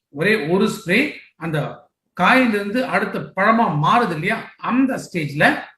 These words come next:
ஒரு லிட்டருக்கு ரெண்டு கிராம் அளவு ஸ்ப்ரே அப்ளிகேஷன்ல கொடுத்தா போதும். So, எங்க ஸ்ப்ரே அப்ளிகேஷன் கொடுக்க முடியும், அந்த இடத்துல ஸ்ப்ரே அப்ளிகேஷன்ஸ் கொடுக்கலாம். அப்படி இல்லைன்னா,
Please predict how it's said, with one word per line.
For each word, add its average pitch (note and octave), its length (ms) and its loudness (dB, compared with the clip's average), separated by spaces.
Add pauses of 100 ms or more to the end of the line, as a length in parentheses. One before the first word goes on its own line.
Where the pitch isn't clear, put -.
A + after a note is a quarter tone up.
(920)
ஒரு G3 280 2
லிட்டருக்கு A#3 260 0
ரெண்டு G#3 320 2
கிராம் F3 360 0
அளவு D#3 480 -2
ஸ்ப்ரே - 240 -4
அப்ளிகேஷன்ல E3 580 0
கொடுத்தா C3+ 320 -6
போதும். - 220 -20
So, D3 160 -8
எங்க G#3+ 200 0
ஸ்ப்ரே G#3 280 -2
அப்ளிகேஷன் F#3 460 0
கொடுக்க F3 200 -2
முடியும், G3 260 2
அந்த F3 60 2
இடத்துல F3+ 240 -6
ஸ்ப்ரே - 20 -4
அப்ளிகேஷன்ஸ் D#3+ 480 0
கொடுக்கலாம். D3+ 460 -4 (240)
அப்படி D3 320 -2
இல்லைன்னா, E3+ 360 2